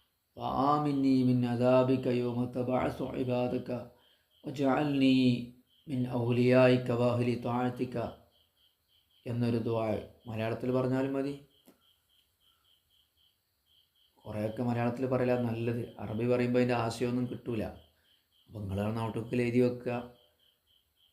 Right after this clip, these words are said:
എന്നിട്ട് അതിൻ്റെ അർത്ഥം ഉണ്ടാവും. നിങ്ങളുടെ അടുത്തുള്ള ബുക്കിലൊക്കെ ഉണ്ടാവും കുറേ. എല്ലാം കൂടെ ഒന്നും ചെല്ലാൻ കഴിയില്ല കേട്ടോ. നമ്മൾ കുറേ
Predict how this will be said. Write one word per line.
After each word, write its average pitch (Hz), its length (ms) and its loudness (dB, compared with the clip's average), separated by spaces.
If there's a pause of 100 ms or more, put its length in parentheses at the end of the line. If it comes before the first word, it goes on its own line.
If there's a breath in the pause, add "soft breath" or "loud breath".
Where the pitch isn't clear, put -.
(640)
എന്നിട്ട് 117 260 -8
അതിൻ്റെ 113 220 -2
അർത്ഥം 110 300 -4
ഉണ്ടാവും. 113 300 -2 (680)
നിങ്ങളുടെ 101 140 -8
അടുത്തുള്ള 110 260 -8
ബുക്കിലൊക്കെ 135 460 -4
ഉണ്ടാവും 147 300 -2
കുറേ. 143 260 -2
എല്ലാം 120 200 -4
കൂടെ 165 240 0
ഒന്നും 180 140 0
ചെല്ലാൻ 156 280 2
കഴിയില്ല 139 340 2
കേട്ടോ. 131 180 0
നമ്മൾ 120 220 -6
കുറേ 135 240 4